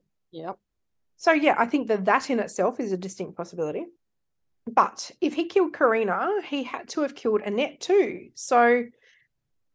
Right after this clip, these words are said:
Speaker 2: if you think of it this way, if Karina is dead and she didn't really come back for Annette, then where's Annette gone? So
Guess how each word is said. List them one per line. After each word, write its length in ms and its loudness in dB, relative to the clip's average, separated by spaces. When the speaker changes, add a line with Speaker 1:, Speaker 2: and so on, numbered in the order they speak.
Speaker 2:
if 140 2
you 80 0
think 160 6
of 80 2
it 60 6
this 200 -2
way, 300 4
if 160 2
Karina 380 2
is 260 -4
dead 480 2
and 160 -4
she 100 -6
didn't 220 -4
really 240 0
come 180 -4
back 220 0
for 120 0
Annette, 400 -4
then 280 -2
where's 180 6
Annette 260 0
gone? 360 -6
So 460 2